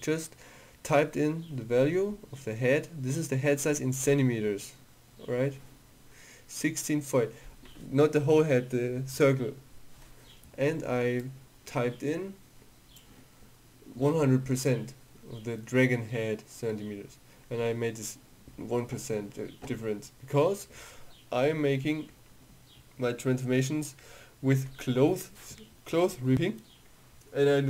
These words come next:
want to know at w-, which point exactly, <clears throat> damn, <laughs> the clothes are ripping off. For example,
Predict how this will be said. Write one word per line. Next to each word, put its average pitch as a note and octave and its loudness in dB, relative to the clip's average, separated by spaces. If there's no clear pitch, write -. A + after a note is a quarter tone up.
want D3+ 4
to D3+ 0
know C#3+ 4
at C3+ 0
w-, C3 -2
which F#3 2
point E3+ 0
exactly, D3+ 0
<clears throat> C3+ -2
damn, B2+ -6
<laughs> - -14
the B2 -4
clothes C#3+ 4
are A#2+ 4
ripping C3+ 2
off. A#2+ 2
For F#3 0
example, C3+ 0